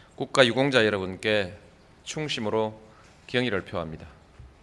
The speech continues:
국민 여러분, 오늘날 우리가 누리는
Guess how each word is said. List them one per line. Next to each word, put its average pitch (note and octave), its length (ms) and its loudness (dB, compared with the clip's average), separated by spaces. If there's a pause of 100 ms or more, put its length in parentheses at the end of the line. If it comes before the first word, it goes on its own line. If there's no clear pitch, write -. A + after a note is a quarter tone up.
(840)
국민 C3+ 260 2
여러분, G2+ 400 2 (1200)
오늘날 D3+ 380 8
우리가 D#3 320 8
누리는 D3 580 4